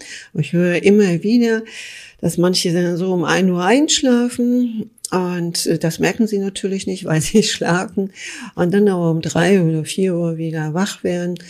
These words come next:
und öfters zur Toilette gehen und sich dann wieder im Bett von einer Seite zur anderen Seite, äh, wälzen und keine Ruhe finden.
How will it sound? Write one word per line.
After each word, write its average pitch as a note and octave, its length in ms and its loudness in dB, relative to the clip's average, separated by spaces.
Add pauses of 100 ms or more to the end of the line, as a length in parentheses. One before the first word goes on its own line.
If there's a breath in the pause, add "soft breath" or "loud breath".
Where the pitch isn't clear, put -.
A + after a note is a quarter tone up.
(280 loud breath)
und D#3+ 220 -4
öfters E3 380 -6
zur - 160 -10
Toilette D#3 500 -8
gehen D3 640 -6
und D#3 240 -10
sich D3 240 -6
dann F3+ 260 -4
wieder E3 440 -4 (640 loud breath)
im B3 220 6
Bett E3+ 320 2 (240)
von E3+ 280 -2
einer E3 360 -2
Seite D#3 480 -8
zur E3+ 180 -10
anderen D#3 460 -6
Seite, D3 480 -8
äh, D#3 480 -6 (260)
wälzen E3+ 480 -4
und D#3+ 220 -10
keine D3+ 320 -6
Ruhe D3+ 480 -6
finden. D#3+ 720 -12